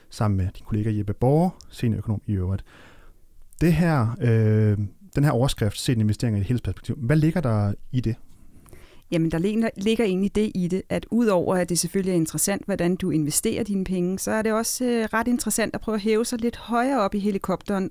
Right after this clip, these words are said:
Speaker 2: og inden du vælger, hvad det er for nogle papirer, du investerer i, at du så lægger tingene i de rigtige kasser.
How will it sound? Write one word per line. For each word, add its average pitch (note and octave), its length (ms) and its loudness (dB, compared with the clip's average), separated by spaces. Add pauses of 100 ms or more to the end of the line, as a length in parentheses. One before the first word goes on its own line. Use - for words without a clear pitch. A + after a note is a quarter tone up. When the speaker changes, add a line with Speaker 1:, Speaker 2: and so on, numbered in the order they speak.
Speaker 2:
og F3+ 300 -2
inden A3+ 240 4
du A3+ 120 2
vælger, F#3+ 440 2
hvad F3+ 160 0
det G3 80 0
er F#3 120 2
for - 160 -6
nogle F3 280 0
papirer, - 400 -4
du G3+ 100 0
investerer E3+ 440 0
i, B3 160 -2 (440)
at - 160 -2
du G#3 60 0
så A3 160 2
lægger G3 360 2
tingene - 400 0
i G3+ 140 0
de F#3 200 -4
rigtige F#3 300 -2
kasser. D#3+ 360 -2